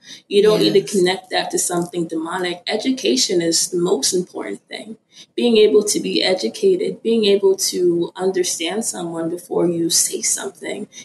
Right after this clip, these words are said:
Speaker 1: you know, before you even
Speaker 2: Mm-hmm.
Speaker 1: curse what your ancestors came from. You know, our ancestors traditionally weren't practicing, you know, Christianity or Islam.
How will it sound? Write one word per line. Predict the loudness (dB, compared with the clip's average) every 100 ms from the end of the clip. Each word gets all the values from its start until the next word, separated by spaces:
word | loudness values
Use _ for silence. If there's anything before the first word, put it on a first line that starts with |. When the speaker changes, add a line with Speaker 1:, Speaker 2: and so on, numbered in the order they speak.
| _
Speaker 1:
you | -4 -4
know, | -4 -4 -4 -6
before | -8 -2 2 4
you | 4
even | 2 2 2
Speaker 2:
Mm-hmm. | 0
Speaker 1:
curse | 0 0 0 -2 -4
what | -6 -4 -6
your | -6
ancestors | -4 -4 -6 -8 -6 -4
came | -4 -2 -2 -4
from. | -12 -12 -6
You | -4
know, | -4 -4 -2
our | 0
ancestors | 2 2 0 -2 -4 -6
traditionally | -8 -6 -2 0 2 4
weren't | 2 0 -2
practicing, | -4 -4 -2 0 0 -2 -4 -10 -12 -12 -16 -20 _ _
you | -2 -2
know, | -6
Christianity | -8 -6 -4 -2 2 4 6 6
or | 2
Islam. | -2 -2 0 -2 -4 -6